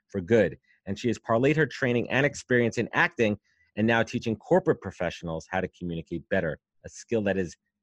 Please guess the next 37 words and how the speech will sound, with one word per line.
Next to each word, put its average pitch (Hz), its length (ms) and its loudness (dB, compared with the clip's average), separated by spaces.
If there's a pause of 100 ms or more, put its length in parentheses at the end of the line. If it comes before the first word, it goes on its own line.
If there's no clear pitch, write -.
highly 104 360 0
needed 92 320 -2
and 85 120 -4
in 87 40 -8
high 90 160 -4
demand. 85 380 -4 (340)
And 113 100 0
many 185 200 4
of 254 80 2
us 269 160 4
are 208 40 4
not 185 360 2
conscious 196 580 0
of 113 140 -6
how 120 240 0
we 147 120 -2
say 117 300 0
things 92 500 -2 (320)
and 107 80 -4
how 139 200 2
the 147 100 0
way 143 160 2
they 127 140 2
affect 131 400 -2
the 113 80 -4
listener. 107 500 -2 (300)
We 110 80 -8
talked 131 220 -4
about 120 200 0
this 113 140 -10
before. 107 420 0
It's - 240 -6
kind 170 240 -4
of 175 60 -4
selfish. 180 440 -2 (260)
It 135 100 -2
is. 101 240 4